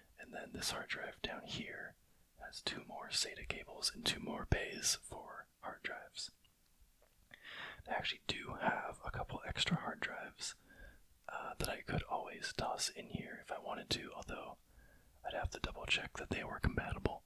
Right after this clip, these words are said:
but, um, regardless, they're there. Anyways, there's not much more I can say about this. This is a beast of a computer. Um, full price, I think it was twenty-five hundred dollars, and I got it for eighteen hundred,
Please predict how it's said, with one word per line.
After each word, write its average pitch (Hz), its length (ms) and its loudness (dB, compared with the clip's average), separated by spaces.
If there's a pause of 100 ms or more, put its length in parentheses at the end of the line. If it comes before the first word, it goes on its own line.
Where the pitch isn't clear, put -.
(160)
but, - 280 -8 (920)
um, - 280 -12 (360)
regardless, - 640 0 (260)
they're - 240 -6
there. - 240 -6 (1400)
Anyways, - 440 4
there's - 160 6
not - 160 0
much - 200 6
more - 180 4
I - 60 -2
can - 140 0
say - 220 8
about - 280 6
this. - 360 6 (160)
This - 200 4
is - 140 0
a - 60 -4
beast - 360 10
of - 80 2
a - 80 0
computer. - 560 0 (680)
Um, - 540 2 (260)
full - 300 6
price, - 420 12
I - 80 10
think - 220 2
it - 100 0
was - 160 10
twenty-five - 560 6
hundred - 300 6
dollars, - 480 4
and - 80 2
I - 80 2
got - 200 4
it - 120 -2
for - 160 4
eighteen - 360 6
hundred, - 400 2